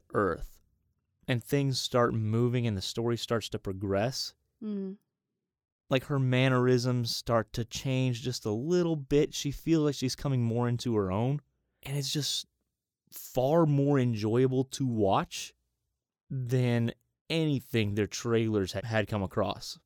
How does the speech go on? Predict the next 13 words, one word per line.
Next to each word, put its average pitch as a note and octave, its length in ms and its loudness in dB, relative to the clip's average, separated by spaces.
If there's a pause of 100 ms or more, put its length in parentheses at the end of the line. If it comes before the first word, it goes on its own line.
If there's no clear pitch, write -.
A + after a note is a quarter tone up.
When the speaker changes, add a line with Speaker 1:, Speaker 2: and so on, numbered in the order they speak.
(280)
Speaker 2:
Yeah, F3+ 480 -4
they G#3 140 -6
didn't A#3+ 220 0
do F#3+ 80 -2
a F3 40 -6
good F3 140 -4
job E3 240 -8
with - 120 -16
the F3 60 -16
trailers E3 400 -8
on D#3+ 200 -10
this, E3 320 -12
'cause - 360 -12